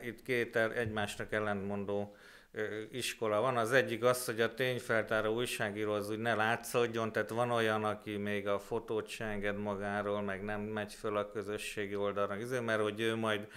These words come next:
amikor, ö, valamit titokba akar megfigyelni, akkor ne ismerjék fel. Ez is egy akceptálható dolog,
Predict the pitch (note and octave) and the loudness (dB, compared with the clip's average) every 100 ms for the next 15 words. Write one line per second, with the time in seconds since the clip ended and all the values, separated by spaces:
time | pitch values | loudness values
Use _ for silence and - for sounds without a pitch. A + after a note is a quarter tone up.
0 | - - - A#2 A2+ G#2+ A2+ A2 G#2+ - | -14 -14 -4 -2 -2 -2 2 2 2 -6
1 | - - - - G#2 G2+ A2+ A2 C3 A#2+ | -16 -20 -16 -8 -6 -6 -6 4 6 6
2 | A2 A2 G#2+ - A#2 A2+ A2+ C#3 C3 A2+ | 6 2 -2 -4 -4 -4 0 0 4 4
3 | G#2+ A2 A2 G#2+ - G#2 G#2+ B2 A#2+ - | 4 4 6 4 4 2 4 2 2 -2
4 | A2 A2+ A2 G#2+ G#2 G#2 A2 G#2 G2+ G2 | 2 4 4 2 0 0 0 0 -2 -2
5 | - G#2 G2+ F#2+ G2 - B2+ D3 D3 C#3 | -4 -2 -2 -2 -6 0 4 6 6 2
6 | B2+ C3+ C3 - - C3+ A#2+ B2 C3 B2+ | 0 0 0 -4 0 0 0 -2 -2 -2
7 | - C3+ - C3+ C3+ C3 C3+ C3 C#3 C#3 | -2 -2 -2 2 2 2 0 4 4 4